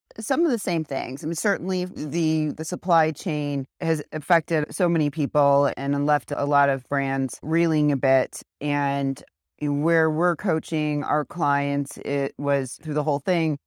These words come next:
make sure you're utilizing your loyalty initiatives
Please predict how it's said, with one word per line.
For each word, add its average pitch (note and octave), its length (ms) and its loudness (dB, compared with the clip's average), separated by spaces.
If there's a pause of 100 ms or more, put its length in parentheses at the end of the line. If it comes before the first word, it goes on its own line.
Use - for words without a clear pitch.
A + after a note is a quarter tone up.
(140)
make E3+ 140 0
sure F#3+ 220 -2
you're D#3 400 0
utilizing E3+ 800 2
your D#3 100 0
loyalty D#3 520 -2
initiatives D3 760 -2